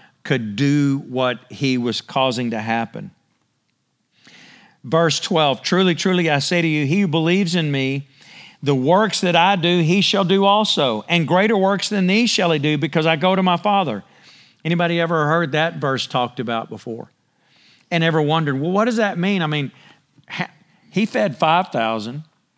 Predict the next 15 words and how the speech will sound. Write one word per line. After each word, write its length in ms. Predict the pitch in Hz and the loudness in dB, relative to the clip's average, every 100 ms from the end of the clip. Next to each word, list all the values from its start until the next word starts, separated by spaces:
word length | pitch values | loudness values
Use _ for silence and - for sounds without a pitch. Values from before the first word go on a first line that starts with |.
| _ | _
raised 340 | 127 139 185 160 | -4 -2 0 0
Lazarus 460 | 143 151 139 127 | 0 0 -4 -6
from 120 | 127 | -6
the 60 | 113 | -6
dead. 360 | 104 101 117 135 - | -6 -6 -8 -12 -16
How 220 | - 180 220 | -4 -2 0
am 100 | 269 | 0
I 100 | 220 | 0
supposed 360 | - 220 160 | 0 -2 -2
to 40 | 156 | 0
do 120 | 151 | -2
greater 440 | 120 143 170 175 | 0 0 0 0
works 400 | 156 151 147 - | 0 0 -2 -4
than 220 | - 135 | -4 -4
you, 380 | 123 131 117 98 | -2 0 -2 -4